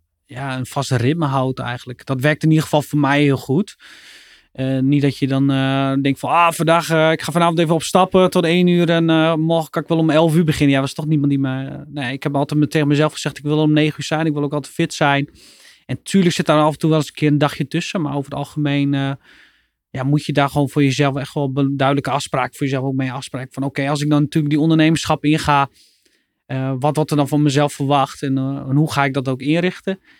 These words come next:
En, eh, wat je ook zegt, eh, inderdaad, het al-, het alleen ondernemen, zeker, eh, nadat Henk Jan natuurlijk, eh, eruit stapte, ehm, vond ik heel moeilijk. Ehm, en dat, ehm, zoek dan ook wel mensen, inderdaad ook die hulpvraag.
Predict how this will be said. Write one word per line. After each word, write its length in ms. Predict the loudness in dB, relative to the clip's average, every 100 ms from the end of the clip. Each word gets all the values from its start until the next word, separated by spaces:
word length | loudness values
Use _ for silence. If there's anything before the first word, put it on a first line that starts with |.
| _ -16
En, 220 | -2 2 2
eh, 80 |
wat 160 | 2 0
je 120 | 0
ook 160 | -2 -2
zegt, 320 | -4 -4 -4
eh, 280 | -4 -4 -4
inderdaad, 300 | -4 -4 -6
het 120 | -6
al-, 180 | -8 -10 -14 _
het 160 | -12 -6
alleen 500 | 0 2 4 2 2
ondernemen, 600 | 4 6 6 4 2 0
zeker, 340 | -2 -2 -2
eh, 220 | 0 2 2
nadat 300 | 0 -2 -2
Henk 200 | -2 0
Jan 120 | -2
natuurlijk, 340 | -4 -8 -10
eh, 360 | -8 -8 -8 -10 -12
eruit 460 | -10 -8 -6 -6 -6
stapte, 420 | -4 -4 -2 -6 -8 -20 -20 -20 _ _
ehm, 400 | -6 -2 -2 -4
vond 260 | -2 2
ik 100 | 4
heel 140 | 4 4
moeilijk. 360 | 4 4 2 -2
Ehm, 380 | -10 -8 -10 -12 -14 -18 _ _
en 140 | -6
dat, 240 | -4 -6 -4
ehm, 300 | -2 -2 -4 -6 _ _
zoek 220 | -4 0
dan 120 | 2 2
ook 120 | 2
wel 120 | 2
mensen, 460 | 4 2 0 -2 -4
inderdaad 320 | -2 -2 -2
ook 120 | -4
die 140 | -4
hulpvraag. 560 | 0 0 -2 -4 -4 -6